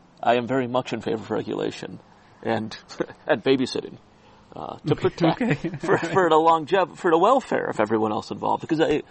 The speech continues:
Speaker 1: I feel bad ownership,
Speaker 2: Mm-hmm.
Speaker 1: uh, can negatively affect the league and multiple teams. So
Speaker 2: Hmm.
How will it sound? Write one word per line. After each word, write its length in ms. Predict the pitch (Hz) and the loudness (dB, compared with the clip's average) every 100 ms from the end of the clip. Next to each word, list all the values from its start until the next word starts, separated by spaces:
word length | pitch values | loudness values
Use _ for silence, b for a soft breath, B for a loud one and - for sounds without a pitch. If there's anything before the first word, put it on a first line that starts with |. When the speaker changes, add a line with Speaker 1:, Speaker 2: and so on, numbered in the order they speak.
| B | B
Speaker 1:
I 80 | - | -2
feel 220 | - 156 | 4 4
bad 320 | 117 127 123 120 | 4 4 4 4
ownership, 480 | 123 113 - 95 - - - - - - - | 0 -2 -4 -8 -8 -18 -20 -20 -20 -14 -8
Speaker 2:
Mm-hmm. 180 | 127 | -6
Speaker 1:
uh, 140 | 123 - - - | -8 -10 -18 -16
can 140 | - 120 | -8 -4
negatively 400 | 113 113 110 98 | -2 -2 -2 -4
affect 500 | - 92 - - - - | -4 -8 -10 -14 -20 -6
the 80 | - | -2
league 440 | 113 101 82 87 - - | 0 -2 -6 -10 -14 -12
and 300 | 104 95 98 | -10 -10 -10
multiple 340 | - 95 107 113 | -8 -8 -8 -10
teams. 460 | - 349 - - - b b b | -4 -6 -6 -16 -20 b b b
So 380 | - - - - - | -8 -2 0 0 -6
Speaker 2:
Hmm. 200 | 117 | -14